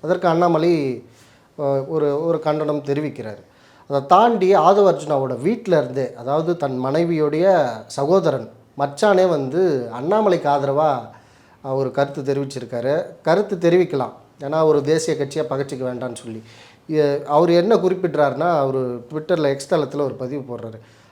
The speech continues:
"ஆதவ அர்ஜுனாவோட முட்டாள்தனத்துக்கெல்லாம் நாங்க பொறுப்பேற்க முடியாது" அப்படின்ற மாதிரி போட்டிருக்காரு. என்ன நடக்குது சார்? பாஜகலேருந்து ஏதாச்சும் அழுத்தமா மார்ட்டின் குடும்பத்துக்கு? எதனால அவர் இந்த மாதிரியான பதிவுகளை போட்டிருக்காரு?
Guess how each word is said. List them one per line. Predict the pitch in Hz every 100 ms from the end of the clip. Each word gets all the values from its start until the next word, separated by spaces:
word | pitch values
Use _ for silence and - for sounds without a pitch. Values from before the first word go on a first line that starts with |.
| -
"ஆதவ | 135 185 202 190
அர்ஜுனாவோட | 165 160 147 135
முட்டாள்தனத்துக்கெல்லாம் | 131 170 - 220 185 170 165 - 147 160 156
நாங்க | 147 143
பொறுப்பேற்க | 139 147 156 135 127
முடியாது" | 117 113 107 110 104 - _ -
அப்படின்ற | 135 127 127 120 123
மாதிரி | 147 151
போட்டிருக்காரு. | 117 110 127 135 113 113 127 147 - _ -
என்ன | 160 208
நடக்குது | 151 147 156
சார்? | 123 120
பாஜகலேருந்து | 110 151 160 156 151 143 165
ஏதாச்சும் | 151 151 147 - 143
அழுத்தமா | 131 160 151 139 143
மார்ட்டின் | 131 139 139 127
குடும்பத்துக்கு? | 127 127 - 113 143 185 - _ -
எதனால | 147 185 202
அவர் | 196 170 147
இந்த | 135
மாதிரியான | 139 139 139 127
பதிவுகளை | 120 135 127 120
போட்டிருக்காரு? | 117 123 113 110 113